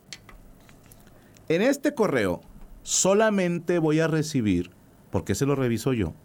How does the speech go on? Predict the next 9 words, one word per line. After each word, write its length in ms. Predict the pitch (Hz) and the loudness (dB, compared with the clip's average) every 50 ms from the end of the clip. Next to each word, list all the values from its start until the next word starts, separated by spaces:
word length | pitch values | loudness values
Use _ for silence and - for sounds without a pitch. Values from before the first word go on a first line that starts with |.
| - - - - - - - - - - - - - - - - - - - - - - - - - - - - - - - - - - - - - - - _ - - | -20 -20 -20 -20 -20 -20 -20 -20 -20 -20 -20 -20 -20 -20 -20 -20 -20 -20 -20 -20 -20 -20 -20 -20 -20 -20 -20 -20 -20 -20 -20 -20 -20 -20 -20 -20 -20 -20 -20 _ -6 -2
una 240 | 135 135 160 165 165 | 0 2 4 2 2
respuesta 760 | 156 151 139 - - - 160 147 135 - - - 104 98 98 - - - - - | 2 0 -4 -4 -4 -2 0 0 0 -2 -2 0 0 0 -2 -4 -14 -20 -18 -6
a 220 | - 131 127 120 123 | -4 -2 0 2 2
una 320 | 127 131 143 151 156 156 | 2 2 2 0 0 -2
cacería 640 | - 156 139 - - 127 110 107 110 113 120 120 120 | -2 -4 -4 -2 -2 0 0 2 2 2 2 2 2
de 140 | 120 117 110 | 2 2 0
huevos 440 | 92 95 101 101 104 120 135 131 | 2 2 2 2 2 2 0 0
de 100 | 131 143 | 0 -2
Pascua 680 | 143 - - 107 92 82 - - - - - - 104 - | -4 -2 -4 -4 -4 -4 -6 -10 -10 -8 -8 -8 -10 -14